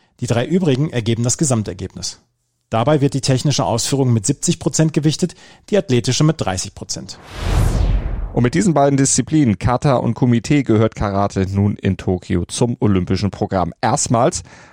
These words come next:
Speaker 2: aber wohl auch zugleich letztmals. Zumindest fürs Erste, denn für Paris zwanzig vierundzwanzig ist Karate schon nicht mehr im Programm vorgesehen.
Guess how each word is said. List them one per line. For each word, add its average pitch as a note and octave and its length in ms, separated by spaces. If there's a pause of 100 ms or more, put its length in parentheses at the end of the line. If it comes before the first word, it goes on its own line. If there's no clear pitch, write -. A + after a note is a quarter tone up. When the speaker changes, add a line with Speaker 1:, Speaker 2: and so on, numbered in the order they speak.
Speaker 2:
aber G#2+ 240
wohl G#2+ 140
auch - 80
zugleich G2 400
letztmals. - 720 (220)
Zumindest C3+ 400
fürs B2+ 160
Erste, - 360
denn B2 300
für - 160
Paris B2 380
zwanzig B2 340
vierundzwanzig A#2 680
ist A2 160
Karate F#2+ 440
schon G2+ 280
nicht - 240
mehr G2 100
im G2 80
Programm F2+ 360
vorgesehen. - 520